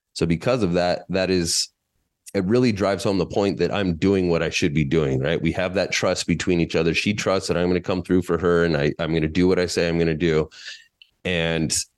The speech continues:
that allows her to be confident and comfortable in her role, in her responsibilities, because she knows I'm gonna handle my stuff.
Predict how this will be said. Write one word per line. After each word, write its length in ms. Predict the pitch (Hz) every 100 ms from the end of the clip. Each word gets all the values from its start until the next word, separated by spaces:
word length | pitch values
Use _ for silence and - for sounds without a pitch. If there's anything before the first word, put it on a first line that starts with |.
| _
that 320 | 80 90 95 98
allows 360 | 92 92 87
her 500 | 92 123 123 98 95 - _ _ _ -
to 100 | 95
be 100 | 92
confident 640 | - 110 101 - 98 98
and 100 | 90
comfortable 480 | - 98 92 90 92
in 80 | 82
her 260 | - 107 98
role, 400 | 82 67 67 - -
in 120 | 82
her 300 | 95 95 - - - - -
responsibilities, 800 | 82 - 73 - 73 76 67 67
because 300 | 82 92 76
she 100 | 85
knows 400 | 87 85 78 - - - _ _ _ -
I'm 140 | 107
gonna 140 | 117 104
handle 220 | 107 95
my 180 | 92 95
stuff. 400 | - 101 92